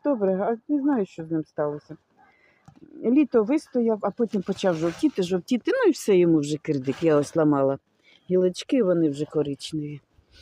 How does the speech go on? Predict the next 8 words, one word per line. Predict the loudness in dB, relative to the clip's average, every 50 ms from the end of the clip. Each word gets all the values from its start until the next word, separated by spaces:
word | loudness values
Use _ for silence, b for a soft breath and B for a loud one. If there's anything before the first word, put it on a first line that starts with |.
| B B B B B _ -20 -20 _ _ _ _ _ _ _ _ _ _ _ _ _ _ _ _ _ _ -14
Шкода, | -10 -10 -8 -2 0 0 0 0 -2 -4
звичайно. | -4 -4 -6 -6 -4 -4 -4 -2 -2 -2
Я | 0 0 2 2
от | 0 -2 -4 -10 -20 -20 _ _
так | -8 -8 -6 -6 -4
не | -2 -2 0
люблю, | 0 -2 -2 0 0
я, | 2 2 2 0